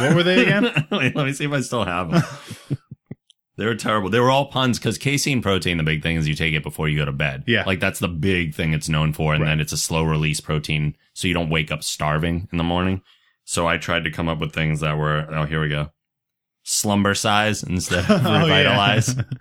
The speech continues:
Speaker 1: <laughs>
Speaker 2: Slumber size and, uh, dream build.
Speaker 1: Dream build.
Speaker 2: Dream build.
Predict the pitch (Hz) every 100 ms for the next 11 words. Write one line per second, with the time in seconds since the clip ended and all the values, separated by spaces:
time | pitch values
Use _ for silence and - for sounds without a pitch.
0 | - 165 147 160 185 - 208 113 107 107
1 | 104 104 98 92 90 85 80 95 95 120
2 | 120 92 73 69 73 _ _ 117 107 107
3 | 107 95 87 85 92 92 92 85 78 73